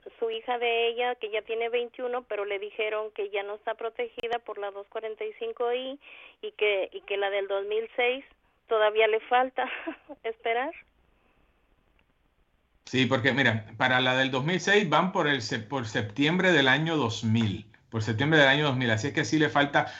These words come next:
Speaker 2: bastante, pero el asunto de la dos cuarenta y cinco I no es para ganar tiempo, e-, es simplemente para que tenga la protección de tener su entrevista aquí en los Estados Unidos. Así es que nos gustaría,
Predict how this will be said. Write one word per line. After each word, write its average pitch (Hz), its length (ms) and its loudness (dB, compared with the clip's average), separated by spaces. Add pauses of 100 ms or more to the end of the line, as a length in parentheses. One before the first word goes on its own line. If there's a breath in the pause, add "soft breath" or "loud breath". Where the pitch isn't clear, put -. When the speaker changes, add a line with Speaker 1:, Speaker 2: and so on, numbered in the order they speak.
(140 loud breath)
Speaker 2:
bastante, 117 500 0
pero 120 220 -2
el 123 80 2
asunto 185 480 -2
de 196 80 0
la 156 160 4
dos 156 140 -2
cuarenta 160 360 0
y 139 60 2
cinco 147 400 0
I 156 100 8
no 131 140 2
es 165 100 2
para 151 500 2 (520 loud breath)
ganar 139 480 2
tiempo, 135 680 0
e-, 127 200 -2
es 143 100 -2
simplemente 160 560 0
para 127 320 2
que 120 260 -2 (440 loud breath)
tenga 151 260 2
la 160 120 6
protección 147 460 -2
de 165 80 -2
tener 135 240 0
su - 80 -4
entrevista 147 500 0
aquí 135 220 0
en 151 80 0
los 147 140 0
Estados 135 440 0
Unidos. 123 320 2
Así 110 200 4
es 156 60 0
que 156 160 6
nos 131 160 2
gustaría, 131 680 4